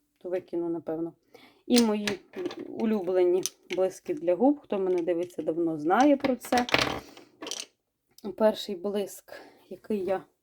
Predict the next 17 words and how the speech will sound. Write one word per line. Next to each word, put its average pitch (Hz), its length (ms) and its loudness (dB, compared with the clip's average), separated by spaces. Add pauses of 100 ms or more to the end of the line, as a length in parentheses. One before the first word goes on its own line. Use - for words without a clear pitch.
(840)
вже 185 220 -2 (680)
добиваю, 196 680 2 (1120)
це, 214 300 -4 (220)
певно, 214 320 -2 (100)
ось - 200 -12
цей. 170 260 2 (520)
Він 196 220 0
давно 175 360 0
в 185 60 -6
мене 233 260 2
вже. 262 300 2 (1080)
Я 196 120 -6
купувала 180 580 -2
його 180 160 -2
два 180 240 -2
роки 170 300 -6 (120)
тому. 202 460 0